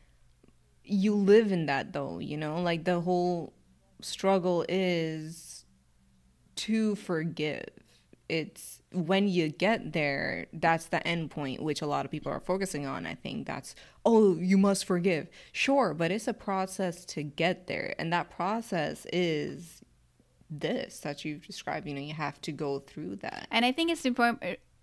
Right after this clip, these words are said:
Speaker 2: I like
Speaker 1: Mm.
Speaker 2: the word that you used before, the word petty, because we do have to be
Speaker 1: Mm-hmm.
Speaker 2: conscious of that,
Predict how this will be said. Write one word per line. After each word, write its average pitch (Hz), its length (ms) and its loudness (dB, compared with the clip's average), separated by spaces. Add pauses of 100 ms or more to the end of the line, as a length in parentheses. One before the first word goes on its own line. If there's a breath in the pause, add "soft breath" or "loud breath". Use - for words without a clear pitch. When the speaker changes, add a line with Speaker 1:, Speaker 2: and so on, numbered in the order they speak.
(120)
Speaker 2:
I 208 100 0
like 220 180 2
Speaker 1:
Mm. - 40 -12
Speaker 2:
the 233 100 2
word 196 180 -2
that 185 120 -2
you 175 200 -4
used 170 100 -4
before, 165 300 -6
the 160 140 -4
word 151 200 -6
petty, 156 460 -6 (420 soft breath)
because 196 280 0
we 214 100 0
do 226 180 2
have 220 340 4
to 190 100 -4
be 180 100 2
Speaker 1:
Mm-hmm. 165 100 -2
Speaker 2:
conscious 160 440 -4
of 151 140 -6
that, 147 280 -4